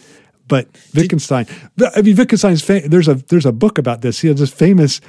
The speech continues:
Speaker 1: he only met Karl Popper one time, and they were having this
Speaker 2: Okay.
Speaker 1: discussion in the, some room in Cambridge devoted to philosophical discussions. And, uh, they got, Wittgenstein got a little animated. He picked up the poker out of the <laughs> fireplace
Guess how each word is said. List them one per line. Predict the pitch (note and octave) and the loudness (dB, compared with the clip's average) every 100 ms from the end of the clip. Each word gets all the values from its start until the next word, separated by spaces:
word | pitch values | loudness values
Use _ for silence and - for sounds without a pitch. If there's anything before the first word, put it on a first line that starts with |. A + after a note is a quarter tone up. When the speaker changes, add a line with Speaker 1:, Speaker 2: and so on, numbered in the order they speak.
| _ | _
Speaker 1:
he | F3+ | 0
only | G3 E3 | 2 2
met | E3+ B2+ | 0 -2
Karl | D3 C#3 | -2 -2
Popper | B2 C#3 C#3+ B2 | -2 -4 -2 -4
one | A#2 B2 C3 | -2 -4 -4
time, | A#2+ C3+ | -4 -2
and | C3 | -2
they | A#2 | -2
were | A2+ | -2
having | A#2+ A2 | -2 -4
this | A#2+ | -4
Speaker 2:
Okay. | A2 | -6
Speaker 1:
discussion | A2+ - - A2+ - A#2+ | -12 -12 -10 -8 -4 -2
in | G#2+ | -2
the, | G#2 - - - _ - | -6 -10 -20 -20 _ -10
some | - A#2 G2+ - _ _ | -4 -4 -4 -10 _ _
room | D3 B2 A#2+ A2 | -12 -4 -2 -2
in | G#2+ | -6
Cambridge | G#2+ A2+ A#2 A2+ A2 G#2+ | -6 -6 -4 -4 -6 -8
devoted | G#2+ G#2 A2+ A2 | -10 -6 -4 -4
to | G#2+ | -6
philosophical | - A#2 A2+ A2+ A2 A2+ A2 | -8 -10 -8 -8 -8 -10 -8
discussions. | A2+ - G#2+ G#2 C3+ C3+ - - - _ | -10 -10 -12 -8 -6 -8 -10 -20 -20 _
And, | D#3 D3 C#3+ C#3 | 0 2 2 0
uh, | B2+ B2 A2+ _ _ _ - | 0 -2 -4 _ _ _ -2
they | D3 | 0
got, | D3 C#3+ C#3 _ _ _ | 2 0 -2 _ _ _
Wittgenstein | D#3 C#3 D3 D3 C3 | -4 -2 -2 0 0
got | C3 | 0
a | C3+ | 0
little | C#3 C3 | -2 -2
animated. | A#2 B2+ C3+ D3 D3+ | -4 -2 0 0 0
He | B2+ | 0
picked | A#2 D#3 - | 0 -2 0
up | D#3+ - | -4 -2
the | A2+ | -6
poker | - C3 C#3 D#3+ C3 | -2 0 0 0 0
out | A#2+ B2+ | 0 -2
of | A#2 | -4
the | A#2 G2 F2 | -6 -6 -8
<laughs> | _ | _
fireplace | - A#2 C3 D#3+ - - D#3 - - - | -6 -2 2 0 0 0 0 -2 -6 -14